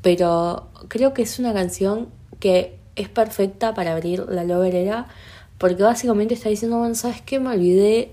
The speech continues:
de vos, me olvidé de que existías". Eh, y lo está hablando un poco a esta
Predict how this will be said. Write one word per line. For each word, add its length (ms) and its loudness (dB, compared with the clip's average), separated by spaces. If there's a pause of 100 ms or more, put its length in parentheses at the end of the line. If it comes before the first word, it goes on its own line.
(120)
de 220 0
vos, 420 2
me 80 0
olvidé 260 4
de 60 0
que 80 -6
existías". 840 -2 (640)
Eh, 540 -2 (160)
y 120 -4
lo 80 0
está 280 -2
hablando 340 2
un 120 2
poco 360 4
a 60 4
esta 520 -2